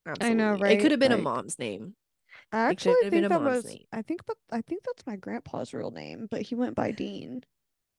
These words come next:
Speaker 1: <laughs> Oops. Sorry,
Speaker 2: You know.
Speaker 1: Grandpa. Please don't smite me for that.
Speaker 2: <laughs> I don't mind the name Dean, though.
Speaker 1: No, Dean's not
Speaker 2: I like
Speaker 1: bad.
Speaker 2: the name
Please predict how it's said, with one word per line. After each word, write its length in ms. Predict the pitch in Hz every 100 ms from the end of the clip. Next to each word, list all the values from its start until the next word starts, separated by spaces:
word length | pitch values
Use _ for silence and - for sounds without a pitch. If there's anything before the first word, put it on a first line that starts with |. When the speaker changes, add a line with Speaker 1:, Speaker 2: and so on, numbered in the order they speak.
| _ _ _ _
Speaker 1:
<laughs> 580 | 415 440 - _ _
Oops. 340 | 240 262 - - _
Sorry, 240 | - 247 247
Speaker 2:
You 40 |
know. 80 | 170
Speaker 1:
Grandpa. 320 | 165 160 220
Please 340 | 226 247 240 226
don't 300 | 214 208 202 _ _ _ _ _ _ _ -
smite 380 | - 208 -
me 240 | - 208 233 _
for 100 | 359
that. 280 | 277 247 277
Speaker 2:
<laughs> 60 | -
I 120 | 285
don't 180 | 370 403
mind 200 | 320 311
the 60 | 233
name 320 | 208 196 202
Dean, 300 | 202 185 180
though. 400 | 175 180 185 226 - _ _ _ _ _ _
Speaker 1:
No, 180 | 277 330
Dean's 400 | 226 269 302 294
not 240 | 226 190 -
Speaker 2:
I 80 |
like 20 | -
Speaker 1:
bad. 220 | - -
Speaker 2:
the 60 |
name 180 | 175 170